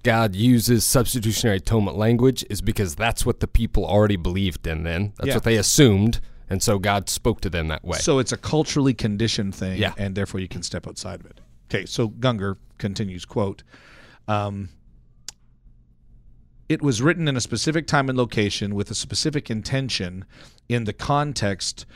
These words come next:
Speaker 2: uh, of a culture that does assume bloodshed is needed, like you pointed out. It's understandable and even beautiful to show that bloodshed is no longer needed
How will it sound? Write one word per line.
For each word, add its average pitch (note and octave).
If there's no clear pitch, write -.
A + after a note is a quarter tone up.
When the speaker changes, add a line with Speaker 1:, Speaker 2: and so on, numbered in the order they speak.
Speaker 2:
uh, G2+
of A2
a G#2+
culture G#2+
that G#2
does D#3+
assume G2+
bloodshed G#2+
is G2
needed, A2
like G2+
you F#2+
pointed F2+
out. E2+
It's A2+
understandable C3+
and A2
even A2
beautiful C#3+
to G2
show F#2
that G2+
bloodshed A#2
is A2+
no A2
longer C#3+
needed G2